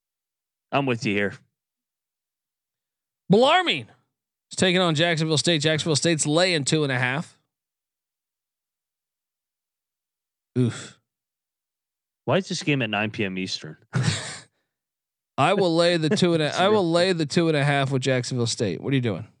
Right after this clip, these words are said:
Speaker 1: Shane, they got drilled by the Flaming Libs the other night, so bounce back here.
Speaker 2: Yeah, I think you just gotta, you gotta take, I don't know. That game sucks.
Speaker 1: Bring your own bail
Speaker 2: Uh,
Speaker 1: game. <laughs>
Speaker 2: yeah. Uh,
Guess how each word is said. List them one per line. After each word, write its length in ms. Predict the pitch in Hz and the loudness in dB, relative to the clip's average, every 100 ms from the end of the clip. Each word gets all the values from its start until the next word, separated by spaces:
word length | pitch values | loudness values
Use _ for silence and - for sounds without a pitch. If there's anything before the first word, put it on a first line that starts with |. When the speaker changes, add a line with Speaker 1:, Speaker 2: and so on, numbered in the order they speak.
| _ _ _ _ _ _ _ _ _ _ _ _ _ _ _ _ _ _ _ _ _ _ - | _ _ _ _ _ _ _ _ _ _ _ _ _ _ _ _ _ _ _ _ _ _ -2
Speaker 1:
Shane, 180 | 135 135 | 0 0
they 100 | 143 | 0
got 180 | 151 | -2
drilled 280 | 117 139 139 | 0 0 0
by 120 | 127 | 0
the 120 | 117 107 | -2 -4
Flaming 400 | 131 131 123 113 | -2 -2 0 -2
Libs 220 | 117 104 | -2 -2
the 60 | 107 | -2
other 160 | 107 | -2
night, 220 | 104 104 | -2 -2
so 240 | - 117 101 - | -2 -2 -2 -4
bounce 300 | 120 120 - | -4 -4 -4
back 260 | 104 95 | -4 -4
here. 260 | - 92 - _ _ _ _ _ _ _ _ _ _ - | -8 -8 -10 _ _ _ _ _ _ _ _ _ _ -6
Speaker 2:
Yeah, 240 | 127 117 | -2 -2
I 80 | 69 | -2
think 220 | - 185 202 | -6 -6 -4
you 80 | |
just 220 | 156 117 120 | -4 -4 -4
gotta, 380 | 98 113 98 - | -4 -2 -4 -8
you 140 | 80 104 | -10 -6
gotta 280 | 120 151 123 | -2 -2 -2
take, 240 | - 120 - _ - - | -2 -4 -6 _ -16 -6
I 40 | 165 | -2
don't 140 | 127 | -2
know. 160 | 80 98 - - | -6 -14 -20 -14
That 140 | 131 131 | -10 -8
game 200 | 107 87 | -8 -8
sucks. 440 | - 67 107 - - _ _ | -8 -10 -12 -18 -20 _ _
Speaker 1:
Bring 160 | 117 113 | -2 0
your 120 | 110 | 2
own 180 | 117 120 | 2 2
bail 300 | 151 147 147 | 2 2 2
Speaker 2:
Uh, 140 | 147 | 0
Speaker 1:
game. 280 | 120 98 95 - | -2 -4 -6 -12
<laughs> 100 | _ | _
Speaker 2:
yeah. 360 | 156 147 123 82 - _ _ _ _ _ | -2 0 0 -4 -8 _ _ _ _ _
Uh, 560 | 160 170 175 175 175 170 | 0 2 2 2 2 0